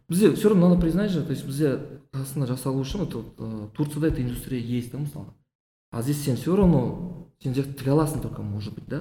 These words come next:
Потому что матаны, детальдарды, бәрін, барлығы саған импортировать алып келесің. В идеале келешекте, надеюсь, оған келеміз, что вот Мақтааралдан мақта шығады да,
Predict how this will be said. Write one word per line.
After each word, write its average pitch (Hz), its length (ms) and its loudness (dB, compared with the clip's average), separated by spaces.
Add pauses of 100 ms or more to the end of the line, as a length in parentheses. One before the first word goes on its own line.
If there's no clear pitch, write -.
(140)
Потому 123 280 -8
что 117 240 -10 (520)
матаны, 120 1040 -2
детальдарды, 120 560 -4
бәрін, 117 460 -2
барлығы 139 480 2
саған 117 320 -6
импортировать 123 460 -6 (100)
алып - 160 -12
келесің. - 300 -6 (1000)
В 120 80 -2
идеале 160 360 8
келешекте, 151 520 4
надеюсь, 139 380 4
оған 131 200 0
келеміз, 180 360 2
что - 160 -4
вот 120 200 -4 (320)
Мақтааралдан 127 520 0
мақта 120 200 -4
шығады 120 440 -4
да, 131 180 -8